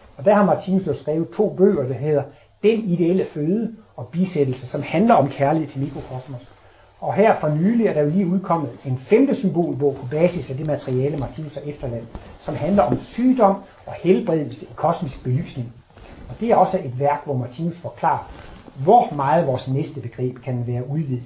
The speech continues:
til også at være vores næste i mikroverdenen. Og dem kan vi jo mishandle med forkert føde, forkerte nydelsesmidler og med forkerte tanker. Men netop ved at studere Martinus' værk og prøve på at omsætte det i praksis, ikke sandt? Og hvad vil det så sige at omsætte det i praksis?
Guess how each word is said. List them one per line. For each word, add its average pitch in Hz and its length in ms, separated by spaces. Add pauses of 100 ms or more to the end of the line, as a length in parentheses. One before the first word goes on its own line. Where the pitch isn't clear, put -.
til 160 160
også 151 220 (400)
at 127 140
være 139 200
vores 127 180
næste 170 260
i 139 120
mikroverdenen. 113 720 (480)
Og 127 60
dem 202 120
kan 185 160
vi 156 60
jo 131 220 (260)
mishandle 165 480
med 131 180 (180)
forkert 139 360
føde, 170 380
forkerte 147 340
nydelsesmidler 160 680
og 139 200
med 131 220 (340)
forkerte 135 560 (260)
tanker. 135 400 (640)
Men 151 100
netop 214 260
ved 233 80
at - 120
studere 196 440
Martinus' 175 400
værk 139 260
og 131 100
prøve 233 440
på 180 80
at - 60
omsætte 180 320
det 139 80
i 127 40
praksis, - 520
ikke 117 120 (100)
sandt? 117 140 (380)
Og 151 60
hvad 190 120
vil 247 80
det 214 100
så - 200
sige 254 160
at 190 40
omsætte 175 340
det 131 60
i - 20
praksis? - 540